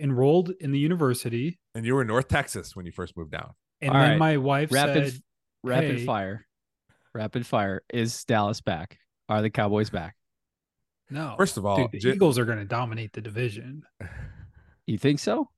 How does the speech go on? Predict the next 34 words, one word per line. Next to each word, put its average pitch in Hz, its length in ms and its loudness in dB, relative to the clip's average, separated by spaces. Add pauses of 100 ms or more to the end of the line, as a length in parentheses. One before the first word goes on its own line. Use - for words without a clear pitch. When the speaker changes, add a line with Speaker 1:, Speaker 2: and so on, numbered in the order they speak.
Speaker 3:
They 113 140 0
didn't 233 320 2
play 220 180 0
all 165 180 0
that 160 260 -2
great 156 240 -2
versus 143 240 -8
the 139 60 -6
Speaker 1:
The 135 40 -14 (100)
Speaker 3:
Patriots 165 260 2
Speaker 1:
Ca- - 100 0
Speaker 3:
yesterday. - 320 -4
Speaker 1:
dude, 131 320 4
the, 160 160 8
the, 147 360 2 (760)
the 147 100 2
Cowboys 196 520 6
don't 147 160 4
have 147 120 2
a 135 60 2
run 123 300 2
defense. 107 760 -12 (440)
The 139 180 4
Giants 156 420 6
turn 165 220 4
the 147 80 4
ball 131 240 4
over 127 240 2
a 113 100 -2
lot, 113 300 -4 (100)
but 120 120 -6
the, 135 180 0 (140)
the 135 100 -2
Cowboys 143 520 2